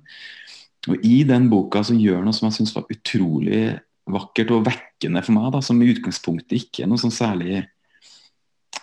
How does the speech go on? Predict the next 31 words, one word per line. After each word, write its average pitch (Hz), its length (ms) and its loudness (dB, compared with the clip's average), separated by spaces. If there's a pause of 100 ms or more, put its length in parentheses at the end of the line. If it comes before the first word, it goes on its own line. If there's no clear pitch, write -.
(360)
øh, - 140 -6 (500)
kan - 80 -6
man - 60 -6
si, - 100 -6
sånn - 200 -4 (800)
filologisk 92 1000 -2
interessert 98 720 -4
i, 98 120 -4 (420)
for - 80 -20
eksempel, - 340 -6
Bi-, 92 220 -4 (100)
i 98 120 -2
Bibelen, 92 420 0
da, - 80 -10
for 127 100 -10
eksempel. 139 300 -6 (840)
Men 110 80 4
jeg 110 160 4
er 113 80 2
veldig 110 320 4
interessert 113 420 -2
i 110 60 0
den 110 180 2 (280)
historiefortellingen. 85 1080 -4
Jeg 110 100 -2
er 117 200 -2
veldig 117 340 0
interessert 117 420 -2
i 123 60 -2
å - 40 -4
skjønne 104 640 0